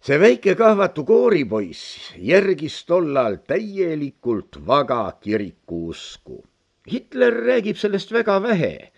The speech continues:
kuid seda tähendusrikkamad on ta sõnad, mis enam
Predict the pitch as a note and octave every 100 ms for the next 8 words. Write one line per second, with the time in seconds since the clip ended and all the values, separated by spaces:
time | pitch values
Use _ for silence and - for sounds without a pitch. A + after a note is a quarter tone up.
0 | _ - _ B2 C#3 C#3 C3+ - B2+ A2
1 | A2+ G#2+ G#2+ A2+ G#2+ A#2 B2 B2 - C3
2 | C3 B2+ C3+ C3+ C#3 C3 G3 F#3+ F#3 F3
3 | - - - B2 B2+ D3 - - - -
4 | E3+ G3 G3+ G3+